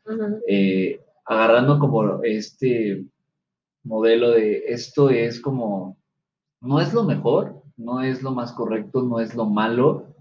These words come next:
Speaker 2: yo creo que esto es lo que debe de ser.
Speaker 1: Sí,
Speaker 2: Así
Speaker 1: exacto.
Speaker 2: como bien.
Speaker 1: Ujú.
Speaker 2: O sea, porque no, nunca vamos a encontrar el, el, la perfección,
Speaker 1: Ujú.
Speaker 2: y tampoco es como tirarnos ni a un lado ni al otro lado, o sea,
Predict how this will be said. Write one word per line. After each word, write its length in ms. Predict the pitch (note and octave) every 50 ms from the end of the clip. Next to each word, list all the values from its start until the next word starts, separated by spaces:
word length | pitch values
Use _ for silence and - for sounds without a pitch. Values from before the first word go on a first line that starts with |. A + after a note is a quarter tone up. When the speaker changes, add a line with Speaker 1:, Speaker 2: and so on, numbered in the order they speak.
| - _ _ _ _ _ _ _ _ _ _ _ -
Speaker 2:
yo 140 | C#3 C3 C3
creo 120 | C3 A#2
que 80 | - C#3
esto 140 | C3+ C#3 C#3
es 60 | B2
lo 140 | B2+ G#2 -
que 120 | - G2+ F#2+
debe 220 | G2+ G#2 G#2 G2
de 80 | F#2 -
ser. 200 | - - - - _ _ _ _ _ _ _ - - -
Speaker 1:
Sí, 60 | A#3 G#3+ G3 B2 A#2 A#2 A2+ A2
Speaker 2:
Así 20 | A2
Speaker 1:
exacto. 380 | G3 A#3 A3+ - G2+ - F2+ -
Speaker 2:
como 100 | - A2+
bien. 480 | A2+ A2+ A2 G2+ F#2+ - - - - -
Speaker 1:
Ujú. 480 | A3 A#3 A#3 A3 G#3+ G#3 - - - - _ _ _ _ _ _ _ _ _
Speaker 2:
O 80 | _ -
sea, 240 | - G#2+ G2+ F#2+ -
porque 220 | G#2 G2 - A2+
no, 460 | A2+ A2+ A#2 A#2 A#2+ A#2+ A#2+ A#2+ A#2 A2+
nunca 520 | A2 A2 A2 - - B2 B2 B2 A#2+ C#3
vamos 260 | C3 B2 B2 B2 -
a 40 | A2+
encontrar 440 | G2+ F#2 G2 G2 F#2+ G#2 G#2+ G#2+ A2
el, 160 | G#2+ G#2 G#2 F#2+
el, 680 | G2+ G2+ G2 E2+ - - - F2 F#2 F#2 - - G#2
la 160 | G#2+ G2+ -
perfección, 880 | - G2+ G2+ - G#2+ G2 - - G2+ G#2+ A2 - - G3 G3 - - - _
Speaker 1:
Ujú. 140 | A3+ A3+ - - - - _ _ _ _ _ _ _ _ _ _ _ _ _ _ -
Speaker 2:
y 120 | A2 G2+
tampoco 440 | G2+ G#2 G#2 G#2 G#2+ A2+ G2 A2+ B2
es 120 | B2 A#2+ -
como 280 | - B2+ A#2 A2 G2 -
tirarnos 580 | G#2 G2+ G2+ G#2+ A2 A2+ A#2 A#2 A#2 A2+ A2+ A2
ni 140 | G#2+ G#2+
a 60 | G#2 G#2
un 200 | A2+ A#2+ B2 B2+
lado 260 | B2+ B2 A#2+ C3 C3+
ni 100 | B2 G#2+
al 100 | G2 F#2+ G2
otro 200 | G2+ G#2+ G#2+ A2+
lado, 300 | B2+ B2+ A2+ G2+ F2+ -
o 40 |
sea, 140 | - - E2+